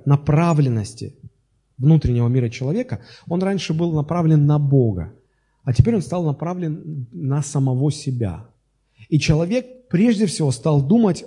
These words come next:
о самом себе. Это, в общем-то, является источником всех бед человечества, но, э, именно потому, что человек теперь стал самоцентричным, направленным на самого себя,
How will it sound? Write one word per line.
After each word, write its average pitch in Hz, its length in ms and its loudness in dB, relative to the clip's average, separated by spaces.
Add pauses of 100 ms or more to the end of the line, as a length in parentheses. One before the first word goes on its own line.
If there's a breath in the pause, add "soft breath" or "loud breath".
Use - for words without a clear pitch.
о 190 180 0
самом 170 340 -4
себе. 143 380 -2 (360 loud breath)
Это, 208 480 -6
в 185 60 -4
общем-то, 196 300 -6
является 185 340 -4
источником 135 440 -4
всех 135 280 -2
бед 131 240 0 (380 soft breath)
человечества, 151 840 -2 (300 loud breath)
но, 160 600 0 (680)
э, 120 380 0 (220)
именно 208 420 4
потому, 180 400 -2
что 151 640 -4 (140)
человек 170 560 -2
теперь 156 260 -2
стал 147 640 -4
самоцентричным, 156 1120 -2
направленным 151 720 -4
на 190 180 0
самого 151 480 0
себя, 196 520 -2